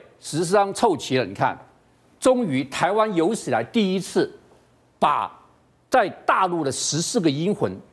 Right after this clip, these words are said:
迎回台湾。但是还有一件事情难以解释，一挖，哇，有找到袜子、这个骨骸、这个降落伞，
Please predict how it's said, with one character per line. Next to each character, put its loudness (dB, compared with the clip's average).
迎 2
回 0
台 -4
湾。 -4
但 0
是 -10
还 -6
有 -2
一 -8
件 -12
事 -16
情 -20
难 2
以 0
解 -6
释， -14
一 6
挖， 6
哇， 2
有 2
找 0
到 4
袜 2
子、 -6
这 0
个 2
骨 0
骸、 0
这 -4
个 0
降 4
落 2
伞， -2